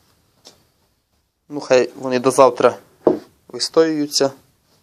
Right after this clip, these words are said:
Щільно їх не можна ставити,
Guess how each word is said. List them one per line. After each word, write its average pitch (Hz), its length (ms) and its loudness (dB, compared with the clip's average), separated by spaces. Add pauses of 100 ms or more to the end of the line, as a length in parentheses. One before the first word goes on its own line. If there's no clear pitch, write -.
(1000)
Щільно 139 400 0
їх 131 180 -2
не 139 80 2
можна 156 260 4
ставити, 135 500 4